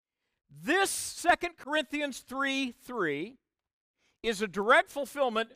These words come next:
of Jeremiah thirty-one, where the Bible says,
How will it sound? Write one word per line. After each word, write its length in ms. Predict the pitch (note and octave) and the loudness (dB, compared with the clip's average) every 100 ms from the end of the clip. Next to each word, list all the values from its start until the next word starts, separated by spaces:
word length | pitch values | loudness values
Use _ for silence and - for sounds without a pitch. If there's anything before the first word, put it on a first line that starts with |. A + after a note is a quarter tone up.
| - | 4
of 340 | G#3 F#3+ - _ _ _ _ | 6 6 2 _ _ _ _
Jeremiah 600 | - B3+ D4 C#4+ C4 C4+ | 2 6 6 8 6 6
thirty-one, 760 | - B3 C4+ B3 G3 E3 G3 A#3+ _ _ _ _ _ _ _ _ _ _ _ _ _ _ _ _ _ _ | 4 2 2 0 2 2 0 -6 _ _ _ _ _ _ _ _ _ _ _ _ _ _ _ _ _ _
where 260 | A#3 C4+ B3+ | 10 10 12
the 120 | A#3 | 10
Bible 400 | B3 D#4+ F4 E4 | 10 8 8 0
says, 640 | - B3+ A#3+ B3 - | 2 8 8 8 2